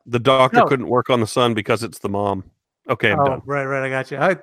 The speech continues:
Speaker 2: that took me a second. Ah, I got you. Okay, so imagine, this is, somebody came up with this in two thousand nine, so this is modern philosophy.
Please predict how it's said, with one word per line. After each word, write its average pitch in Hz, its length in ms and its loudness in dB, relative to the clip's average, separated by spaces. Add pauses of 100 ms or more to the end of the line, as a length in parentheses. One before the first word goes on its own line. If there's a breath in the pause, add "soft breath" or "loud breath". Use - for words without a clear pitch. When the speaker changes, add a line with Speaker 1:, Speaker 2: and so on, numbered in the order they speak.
(140)
Speaker 2:
that 151 120 -4
took 147 120 -6
me 135 80 -2
a - 20 -2
second. 123 340 -10
Ah, 202 140 2
I 269 60 -6
got 196 240 -16
you. - 320 -2
Okay, 139 200 2 (360 soft breath)
so 160 340 4 (440)
imagine, 208 800 2
this 156 240 -2
is, 165 160 -2
somebody 175 320 -4
came 160 160 -4
up - 40 -4
with 131 60 -8
this 143 160 -6
in 123 100 -12
two 156 140 -6
thousand 127 260 -4
nine, 131 220 -6
so 151 100 -12
this 151 180 -8
is 110 100 -18 (140)
modern 131 440 -2
philosophy. 120 520 -16